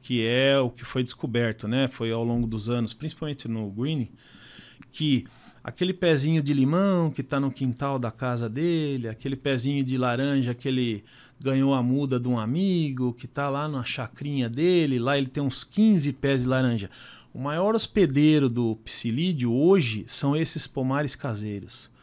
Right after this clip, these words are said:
E é onde, por quê? Porque quando você tem uma operação comercial, você faz o monitoramento, você faz o uso de pesticidas pra matar a praga, né?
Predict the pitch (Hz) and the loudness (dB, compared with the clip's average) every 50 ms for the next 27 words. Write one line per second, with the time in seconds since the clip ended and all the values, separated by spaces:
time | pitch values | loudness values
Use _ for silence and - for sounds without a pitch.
0 | - - _ _ _ - 131 135 135 135 139 147 165 175 165 127 - - 202 196 | -20 -20 _ _ _ -4 0 2 2 2 4 2 2 2 0 -2 0 -2 -2 -2
1 | - - 143 120 - - - - - - - - - - - 165 165 - 208 214 | 0 0 0 0 0 -4 -12 -20 -20 -20 -20 -20 -18 -10 -8 -8 -4 -2 -2 -2
2 | - 220 202 - 180 160 151 143 131 - 135 123 120 117 - 127 123 127 127 117 | 0 -2 -4 -2 -2 -2 -2 -4 -4 -2 -2 -2 -2 -4 -4 -8 -8 -6 -6 -6
3 | 117 113 107 - - 147 156 151 123 - 131 - - 120 117 110 104 110 110 113 | -6 -4 -6 -6 -4 -2 -2 -2 -4 -4 -8 -8 -8 -6 -6 -6 -4 -6 -4 -4
4 | 113 110 - - 131 143 151 151 143 139 139 131 135 - - - - - 110 - | -4 -6 -6 -6 -6 -4 -4 -2 -2 -2 -2 -4 -6 -10 -10 -10 -8 -8 -8 -8
5 | 117 110 113 107 107 110 110 107 104 101 101 104 - - 113 107 - - - - | -6 -6 -6 -6 -6 -8 -8 -8 -10 -10 -12 -14 -12 -12 -12 -12 -12 -12 -14 -12
6 | - - 123 123 113 107 - - - 101 95 95 95 90 87 90 95 101 98 - | -8 -6 -6 -4 -4 -6 -10 -12 -14 -14 -12 -12 -10 -12 -12 -12 -12 -14 -14 -12
7 | - 110 110 110 - - 147 143 139 151 147 127 117 120 - - - - - _ | -10 -12 -12 -10 -8 -4 -2 -2 -2 -2 -4 -6 -10 -12 -14 -20 -20 -20 -20 _
8 | _ - 117 117 131 151 | _ -10 -6 -4 -4 -6